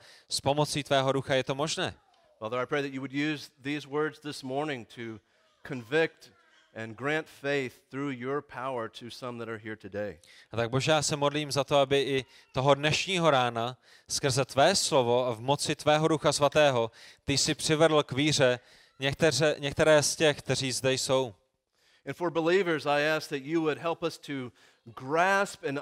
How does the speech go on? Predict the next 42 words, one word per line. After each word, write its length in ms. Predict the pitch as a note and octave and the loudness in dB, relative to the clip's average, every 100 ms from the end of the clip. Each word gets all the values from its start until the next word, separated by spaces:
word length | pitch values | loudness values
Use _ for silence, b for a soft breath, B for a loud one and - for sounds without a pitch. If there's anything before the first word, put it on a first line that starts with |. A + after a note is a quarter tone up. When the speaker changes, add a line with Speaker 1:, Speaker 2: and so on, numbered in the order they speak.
| D3 | -4
Speaker 2:
understand 840 | E3+ F3+ E3+ - D#3+ E3 F3 F3 C3+ | -2 -4 -4 -2 0 0 0 -4 -8
the 80 | |
nature 500 | C3 C#3 D#3+ - E3 | -6 -4 -4 -4 -4
of 360 | D3+ C#3 C#3+ A#2+ | -2 -2 -2 -4
the 60 | A#2+ | -14
term 420 | - D3 D#3+ D3 | -12 -6 -4 -4
justification 880 | C3 D#3 - D#3 - C3+ C#3 - D#3 | -6 -8 -8 -12 -8 -6 -6 -8 -12
so 340 | - D3 C#3+ | -10 -6 -4
that 100 | D3 | -4
we 120 | C#3+ C#3+ | -4 -8
can 160 | C#3+ | -8
more 280 | B2+ D3 D3 | -6 -6 -6
effectively 880 | A#2+ - - F3+ - - C#3 B2 G#2+ b b b _ | -10 -12 -8 -8 -6 -10 -6 -6 -6 b b b _
share 340 | - D3+ D3 | -8 -2 -2
the 100 | C3+ | -4
gospel 500 | B2 A#2+ B2 - A#2+ | -6 -4 -4 -8 -14
to 120 | A2+ | -14
those 280 | A2 A2 G#2 | -10 -10 -10
around 300 | G2+ G2+ G#2+ F#2 | -10 -8 -10 -14
us. 80 | E2+ - _ _ - | -18 -20 _ _ -10
Speaker 1:
Prosím 300 | A#2 - C#3 | -6 -6 0
tě 120 | D3+ | 0
i 60 | |
za 120 | C3+ C#3 | 2 -2
ty, 120 | D#3 | -2
kteří 300 | - D3 E3+ | -4 -2 -2
jsou 320 | - F#3 B3+ | 2 2 0
znovu 280 | E3 D3+ C3 | -4 -4 -2
zrození 440 | A#2+ B2 B2+ B2+ | -2 -2 -4 -6
na 100 | B2 | -6
tomto 260 | A#2+ C#3 C#3 | -6 -6 -6
místě 320 | C#3+ - D3 | -6 -4 -2
dnešního 420 | C3 A#2+ C#3+ B2+ | -4 -6 -6 -4
rána, 280 | B2+ B2 A#2+ | -2 -2 -2
za 120 | B2 | -4
to, 100 | B2+ | 0
aby 160 | C#3+ D3 | 0 2
si 140 | - | 0
jim 280 | D3+ D3 C#3 B B B | 0 -2 -4 B B B
pomohl 540 | D3 D#3 F3+ F3 F#3+ D3+ | 0 2 4 4 2 2
lépe 460 | C#3 D3+ E3 F3 | 4 4 4 2
porozumět 1120 | E3 D3+ D#3 F#3 - C#3+ B2 A2 G#2+ A#2+ - | 4 6 6 6 2 -4 -4 -4 -4 -6 -12